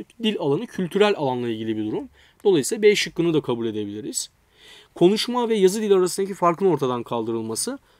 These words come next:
Evet, bu da vardır. Çünkü halk dilinden toplanacak kelimelerle sözlük oluşturulacağı için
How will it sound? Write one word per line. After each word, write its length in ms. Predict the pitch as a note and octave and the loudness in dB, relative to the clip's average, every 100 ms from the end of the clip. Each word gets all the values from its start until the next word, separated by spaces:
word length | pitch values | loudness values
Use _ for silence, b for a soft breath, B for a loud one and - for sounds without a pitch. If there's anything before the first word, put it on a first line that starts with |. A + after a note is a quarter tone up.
| b | b
Evet, 200 | A3 G3+ - | 6 6 4
bu 60 | |
da 120 | G#3+ | 0
vardır. 300 | C#3 B2+ - B3 | 2 0 -4 -8
Çünkü 380 | G#3+ G3 C4+ - _ | -6 -4 -6 -10 _
halk 340 | - A3+ B3 F#3+ | -6 -4 -4 -2
dilinden 400 | F3+ G3 A3+ G#3+ | -2 0 -2 0
toplanacak 600 | F#3 - F#3 F3+ G3+ - | -4 -2 0 0 0 0
kelimelerle 560 | C#3+ C3+ C3 B2 A#2 | -2 0 -2 -2 -2
sözlük 400 | A2+ D#3+ E3 F#3 | 0 0 0 2
oluşturulacağı 640 | E3 D#3+ - E3 E3 F#3 D3 | 0 0 0 0 0 0 -2
için 260 | - C4+ | -4 -8